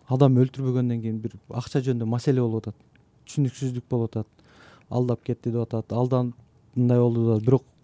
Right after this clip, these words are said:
ал жерде ещё картинка мындай ясный боло элек да. Ал жерде тиги айтып атат, «Мен алган эмесмин, мынчасы мындай, мындай». Эми спорный вопростор көп, бирок ошону көрүп туруп, сот деле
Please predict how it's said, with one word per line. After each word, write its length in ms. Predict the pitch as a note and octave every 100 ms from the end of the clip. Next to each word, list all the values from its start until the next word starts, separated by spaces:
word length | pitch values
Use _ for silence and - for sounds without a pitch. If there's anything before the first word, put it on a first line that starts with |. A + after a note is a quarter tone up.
| -
ал 220 | A2 B2+ B2
жерде 340 | B2+ C3 B2+
ещё 300 | A#2+ C3+ B2+ - - - -
картинка 520 | C3 A#2 C#3 B2 A#2+
мындай 400 | A2 G2+ A#2+ A#2
ясный 300 | A#2+ C3+ - A#2+
боло 180 | C#3 D#3
элек 180 | D#3+ -
да. 100 | A2
Ал 100 | A#2
жерде 380 | A#2+ B2 A#2+ - _ -
тиги 140 | A2+
айтып 260 | C3+ C3+ B2
атат, 160 | A#2 G#2+
«Мен 200 | A2+ A#2
алган 260 | B2 C3
эмесмин, 500 | C3 A#2+ B2+ A#2 A2+ - _ _ _
мынчасы 480 | G#2+ A#2 A#2+ A#2+ -
мындай, 340 | C3 C3 B2+ A#2+
мындай». 240 | A#2 B2+
Эми 240 | G#2+ B2+ A#2+
спорный 360 | - D#3 C#3+ B2+
вопростор 460 | C3+ - D3 C#3+
көп, 180 | D#3+ E3
бирок 200 | B2+ -
ошону 340 | A#2+ D#3 C#3 A2+
көрүп 280 | C3+ D3+ -
туруп, 220 | - -
сот 220 | C3+ -
деле 240 | B2+ A#2